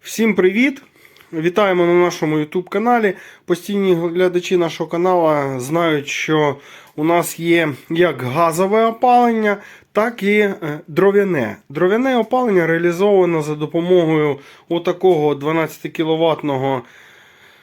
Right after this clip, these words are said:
ем, котла. От, але сьогодні не про нього. Ну, тобто центром нашої уваги буде не сам котел, а додаткове обладнання, яке я до нього придбав.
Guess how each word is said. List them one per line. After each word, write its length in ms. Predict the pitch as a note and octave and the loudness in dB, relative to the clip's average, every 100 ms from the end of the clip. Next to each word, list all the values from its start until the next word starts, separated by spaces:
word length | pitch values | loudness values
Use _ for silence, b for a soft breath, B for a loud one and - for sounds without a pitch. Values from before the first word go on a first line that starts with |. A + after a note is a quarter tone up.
| b _ | b _
ем, 760 | B2+ B2 B2 A#2 A#2 A#2 A#2+ A#2+ A#2 B - | -18 -18 -14 -12 -10 -8 -8 -10 -14 B -4
котла. 460 | E3+ E3+ A#3+ C4 C4 B B B - | -2 0 0 0 -2 B B B -4
От, 380 | F3 E3 D#3+ - | 0 0 -2 -2
але 380 | E3 F#3 G3+ F#3+ | 0 4 2 2
сьогодні 800 | - E3+ F#3+ F#3 E3+ E3 D3+ B2 - - | 0 2 2 2 2 0 0 -2 -8 -2
не 200 | F3+ F3 | 0 0
про 220 | E3+ D#3+ | 0 0
нього. 500 | G3 A#3+ A3+ G#3 F#3+ B B | 2 2 2 0 -2 B B
Ну, 240 | A#3 F3+ | 2 2
тобто 460 | C#3 F#3+ F3+ F#3 E3 - | 2 0 2 0 0 -6
центром 500 | - A#3+ G3+ F#3 F3+ | -2 0 2 2 4
нашої 340 | F#3 F3+ F3 | 4 0 2
уваги 440 | F3+ F3 F3 D3+ D3+ | 2 4 4 4 0
буде 320 | D#3 D#3 C#3+ | 0 -2 0
не 280 | C3+ C#3+ C3 B B | 0 0 -2 B B
сам 480 | - - B3 C4 A#3 - _ | -6 0 2 2 -2 -8 _
котел, 520 | G#3+ G#3 G#3 G#3 G3 - | -2 2 2 2 0 -2
а 300 | G3+ G#3+ G3+ | 0 2 2
додаткове 680 | E3 E3 E3+ - G3 E3+ | 0 -2 -2 2 2 4
обладнання, 880 | D#3 D3+ D#3+ G#3 G#3+ G3+ E3+ D3+ C#3+ C3+ B B - | 4 2 2 2 2 0 0 0 -2 -6 B B -6
яке 560 | D3+ D3+ G3 F#3+ F#3 | -4 0 0 2 2
я 140 | D#3+ D#3+ | 0 0
до 160 | D#3 | 0
нього 640 | D#3 E3 E3+ D#3 D3+ C#3+ C3 | 2 2 2 2 0 0 -2
придбав. 540 | D#3+ E3 G3+ A#3+ B3+ | -4 0 2 2 0